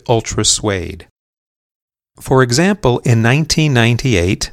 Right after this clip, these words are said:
Xylon began being incorporated into police body armor. Except there was a problem five years later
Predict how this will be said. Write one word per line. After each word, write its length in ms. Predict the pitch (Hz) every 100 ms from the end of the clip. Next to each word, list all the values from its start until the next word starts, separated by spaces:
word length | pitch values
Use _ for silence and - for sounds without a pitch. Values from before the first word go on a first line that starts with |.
| - _
Xylon 640 | 127 98 135 175 143 123 120
began 420 | 110 107 123 139
being 280 | 123 120 120
incorporated 920 | 135 107 - 165 180 107 98 101 107
into 300 | - 113 -
police 460 | - 139 123 98 -
body 400 | 98 113 127 107
armor. 420 | 92 90 80 85 _ _ _ _ _ _ -
Except 480 | 127 - 143 143
there 240 | - 117 139
was 160 | 143
a 60 | 135
problem 540 | - 165 190 151 127
five 400 | 117 - 127 123
years 240 | 113 110 98
later 400 | 95 90 117